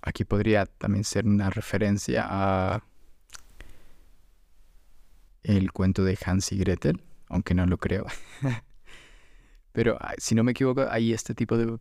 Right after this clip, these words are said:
de cuentos también en los Andes, o parecidos, en todo el mundo había cuentos que, que se parecían desde mucho tiempo antes de,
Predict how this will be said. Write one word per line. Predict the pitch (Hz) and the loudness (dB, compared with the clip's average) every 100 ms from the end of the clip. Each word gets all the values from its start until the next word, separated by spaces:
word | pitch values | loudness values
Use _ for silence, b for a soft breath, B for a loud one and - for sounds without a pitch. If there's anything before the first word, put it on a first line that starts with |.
| - | -4
de | - 113 117 | -4 -2 -6
cuentos | - 117 110 120 - | -2 0 0 0 -4
también | 120 110 110 139 | -2 0 0 0
en | 143 120 113 | 0 2 2
los | 101 - | 0 0
Andes, | 98 90 113 - - - - - - - - - - | 0 0 -4 -10 -16 -20 -20 -20 -20 -20 -20 -18 -4
o | 98 | -4
parecidos, | - - - - 98 87 82 - - - - - | -2 -2 -2 2 2 2 0 -6 -14 -20 -16 -2
en | 98 | -2
todo | 92 101 | 2 2
el | 98 | 4
mundo | 98 95 95 - 117 - - - - - - - | 4 2 2 0 -4 -10 -20 -20 -20 -20 -20 -10
había | - 90 92 85 80 | -4 2 2 2 0
cuentos | - 90 87 90 | 0 0 2 -2
que, | - 104 107 107 110 - _ | -2 -2 -2 -4 -8 -14 _
que | - | -8
se | - - | -4 0
parecían | 82 101 - 87 85 - - - - | 0 0 0 0 0 -4 -14 -20 -14
desde | - 95 101 | -2 0 2
mucho | 90 92 - 92 | 4 2 2 0
tiempo | - 87 92 92 | 2 0 0 -2
antes | 92 92 87 - - - - | -2 -2 -4 -6 -8 -10 -6
de, | - - - - 107 107 107 | -4 -2 -4 -6 -6 -6 -8